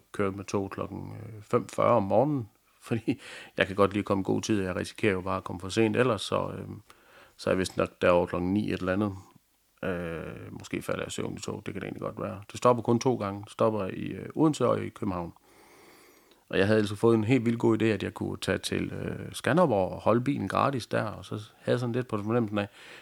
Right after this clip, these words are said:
der er et eller andet med, når det hedder Intercity Lyn, så stopper det kun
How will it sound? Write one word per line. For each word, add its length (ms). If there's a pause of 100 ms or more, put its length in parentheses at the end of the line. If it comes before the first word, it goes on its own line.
(120)
der 60
er 20
et 40
eller 100
andet 100
med, 100
når 120
det 100
hedder 120
Intercity 400
Lyn, 300
så 160
stopper 300
det 80
kun 260